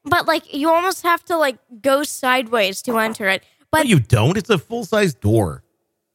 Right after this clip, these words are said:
Speaker 1: It's the, the bathroom's the size of the door,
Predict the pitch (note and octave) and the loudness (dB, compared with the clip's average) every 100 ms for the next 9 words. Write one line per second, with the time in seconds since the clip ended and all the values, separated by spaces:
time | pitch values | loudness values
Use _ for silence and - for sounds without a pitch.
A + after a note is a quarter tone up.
0 | _ _ _ _ _ _ - G#4 D5+ _ | _ _ _ _ _ _ -6 -2 -2 _
1 | - E4+ - F#4+ - - G#4+ - A4 - | -4 -4 0 -2 -2 -8 -8 -2 0 2
2 | D#4+ D#4 E4+ E4 E4+ - D4 C#4+ D4 - | 0 2 0 2 0 0 0 0 -2 -8
3 | _ _ - - B3 D4+ | _ _ -8 0 0 -2